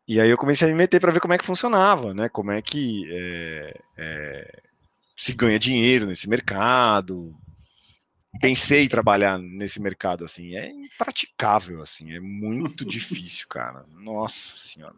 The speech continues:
Speaker 1: tem um monte de entrave político, um monte de entrave legislativo, que você
Speaker 3: Um
Speaker 1: diz assim,
Speaker 3: monte, cara,
Speaker 1: é,
Speaker 3: um
Speaker 1: é
Speaker 3: monte.
Speaker 1: tenebroso, assim, tem uma isenção de imposto, que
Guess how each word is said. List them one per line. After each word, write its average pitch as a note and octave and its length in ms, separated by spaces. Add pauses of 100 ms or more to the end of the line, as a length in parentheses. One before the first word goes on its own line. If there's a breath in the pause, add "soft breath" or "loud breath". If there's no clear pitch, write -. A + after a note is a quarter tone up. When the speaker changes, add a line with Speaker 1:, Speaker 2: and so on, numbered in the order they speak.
(100)
Speaker 1:
tem G#2+ 100
um A2 120
monte A2 260
de - 80 (1080)
entrave F#2+ 500 (260)
político, F2+ 840
um D#2 40
monte G#2 280
de G2+ 100
entrave F#2 560 (880 loud breath)
legislativo, G2+ 1500
que - 80
você A2 100
Speaker 3:
Um B2 40
Speaker 1:
diz B2 120
assim, B2 80
Speaker 3:
monte, A#2 580
cara, - 320
Speaker 1:
é, C#3+ 100
Speaker 3:
um F3 40 (240)
Speaker 1:
é - 40
Speaker 3:
monte. F#3+ 180
Speaker 1:
tenebroso, C3 840
assim, E2+ 300 (120)
tem A#2 120
uma A#2+ 120
isenção A#2 400
de A2 120
imposto, A2 680
que - 180